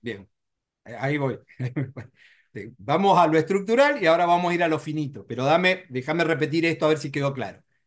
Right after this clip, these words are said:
Entonces, estoy parado en la ley actual.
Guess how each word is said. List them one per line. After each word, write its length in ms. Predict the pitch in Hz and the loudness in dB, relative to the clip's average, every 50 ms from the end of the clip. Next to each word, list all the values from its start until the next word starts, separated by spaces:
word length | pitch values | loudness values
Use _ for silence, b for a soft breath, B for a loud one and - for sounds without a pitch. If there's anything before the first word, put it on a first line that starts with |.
| _ _ | _ _
Entonces, 680 | 170 190 214 208 208 185 240 233 - - - - _ _ _ _ _ _ _ _ _ _ _ _ _ - | -4 -2 2 4 4 4 4 0 -4 -12 -18 -20 _ _ _ _ _ _ _ _ _ _ _ _ _ 0
estoy 500 | 240 226 233 226 - 349 339 339 330 320 - | 0 0 2 2 4 4 6 6 4 2 2
parado 380 | - 220 240 269 294 294 285 277 | 2 4 4 6 4 4 4 4
en 80 | 254 | 4
la 100 | 233 220 | 4 4
ley 200 | 220 240 240 240 226 | 6 6 6 6 6
actual. 520 | 202 - - 208 175 147 123 113 104 - | 4 4 4 6 6 6 6 2 -4 -14